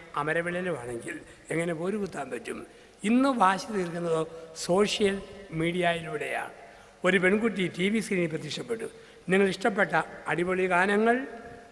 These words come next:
അപ്പോൾ ശ്രോതാക്കൾ ഇങ്ങനെ നോക്കിയിരിക്കുന്നു. അപ്പോഴാണ് മേശപ്പുറത്ത് ബെല്ലടിച്ചു. "ഹലോ, ഹലോ,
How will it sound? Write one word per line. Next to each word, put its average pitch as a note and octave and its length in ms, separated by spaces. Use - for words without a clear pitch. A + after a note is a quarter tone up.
അപ്പോൾ F3 380
ശ്രോതാക്കൾ G3 460
ഇങ്ങനെ F3 160
നോക്കിയിരിക്കുന്നു. D3+ 680
അപ്പോഴാണ് F3 340
മേശപ്പുറത്ത് E3 500
ബെല്ലടിച്ചു. E3 400
"ഹലോ, F3+ 200
ഹലോ, A3 420